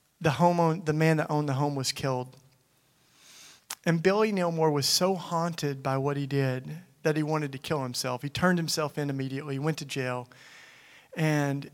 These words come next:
he tried to kill himself in prison. He faced the death penalty, but he wanted to die 'cause he said, "I, like, I, what I, what we did was so wrong. Like, if I could push the, the button on my own execution, I would do it."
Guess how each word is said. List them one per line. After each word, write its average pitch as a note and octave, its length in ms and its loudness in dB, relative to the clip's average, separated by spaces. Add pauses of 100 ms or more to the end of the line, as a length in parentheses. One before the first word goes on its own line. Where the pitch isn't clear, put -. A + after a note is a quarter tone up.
(120)
he D#3 500 -4
tried F#3 320 2
to E3 60 -4
kill E3 280 0
himself C#3 480 0
in C3+ 120 -4
prison. B2+ 520 -2 (760)
He E3+ 120 0
faced F#3 360 4
the D#3+ 80 0
death D3 260 2
penalty, C#3 420 -2
but C#3 160 -6
he F3+ 120 -2
wanted F3 340 2
to C3 60 -8
die C3+ 240 -4
'cause D#3 120 -8
he D#3+ 80 -6
said, D#3+ 180 0
"I, E3+ 180 2 (100)
like, D#3 260 -6
I, E3+ 140 2 (120)
what F#3 140 4
I, G3 100 4
what G3+ 260 -2
we G3+ 140 -2
did F3 120 0
was D#3+ 160 -2
so F3 280 2
wrong. E3 360 2
Like, D#3 220 0 (300)
if - 160 2
I G#3 140 2
could F#3 180 -2
push - 480 4
the, D#3+ 300 -2 (180)
the D3+ 100 0
button D#3 460 2
on C#3 100 0
my C#3 200 -2
own D3+ 200 -2
execution, C3+ 920 -4 (720)
I C#3 100 2
would C3+ 220 -4
do C3+ 200 -6
it." D#3 160 -10